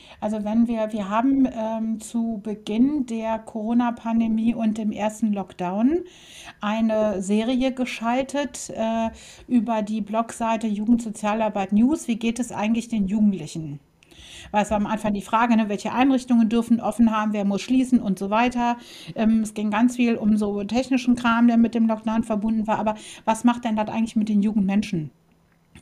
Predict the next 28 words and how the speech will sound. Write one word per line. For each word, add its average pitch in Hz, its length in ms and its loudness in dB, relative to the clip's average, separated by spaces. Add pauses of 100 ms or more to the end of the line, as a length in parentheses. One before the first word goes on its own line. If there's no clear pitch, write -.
So. 156 240 -4 (600)
Und 220 160 2
das 220 140 -2
haben 226 160 2
wir 220 80 -2
uns 214 140 0
angeguckt 254 560 2
in 214 100 0
unterschiedlichen 214 720 -4
Einrichtungen 247 880 2 (480)
und, 220 440 2
äh, 208 100 -10
haben 214 400 -2
das 214 280 -4
dann, 247 460 6
ähm, 226 580 0
aufgrund 233 500 0
des 233 160 -6
Deutschen 220 320 0
Kinder- 214 260 -4
und 208 100 -2
Jugendhilfetages, 233 880 -2
den 247 180 4
die 247 140 6
A 226 120 -2
G 240 100 2
J 240 320 0
ja 240 240 0